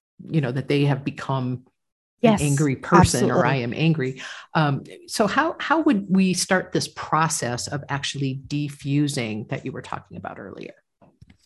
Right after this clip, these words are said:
Speaker 2: So in the beginning, it's truly the ability to identify the thoughts.
Speaker 1: Okay.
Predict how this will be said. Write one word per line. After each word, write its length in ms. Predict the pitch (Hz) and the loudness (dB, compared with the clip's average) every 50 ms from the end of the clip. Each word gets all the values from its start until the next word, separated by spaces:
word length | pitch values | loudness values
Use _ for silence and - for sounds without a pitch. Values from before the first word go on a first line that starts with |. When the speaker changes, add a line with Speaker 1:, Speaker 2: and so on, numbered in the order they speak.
| _ _ _ | _ _ _
Speaker 2:
So 180 | - - - | -4 0 2
in 80 | 302 311 | 4 4
the 40 | 311 - | 4 4
beginning, 420 | 294 254 269 277 302 339 339 294 - | 4 4 4 4 4 2 2 2 4
it's 220 | 226 - - - | 4 4 2 -2
truly 460 | - - - - 240 240 240 247 247 | -6 0 4 6 8 8 8 8 6
the 160 | 233 226 202 196 | 6 6 4 4
ability 480 | 180 - 185 190 202 208 196 208 196 | 4 2 0 2 2 2 2 0 0
to 140 | 190 190 180 | 2 2 2
identify 600 | 175 180 170 - 180 165 175 180 - - 160 160 | 2 2 0 0 0 0 -2 -2 0 0 0 0
the 120 | - 147 | 0 -2
thoughts. 760 | 151 - - - - - - _ - - - - - - - - _ _ - | -2 -2 -2 -2 -2 -4 -8 _ -14 -14 -12 -12 -14 -16 -18 -20 _ _ -6
Speaker 1:
Okay. 180 | 160 156 - | -4 -4 -6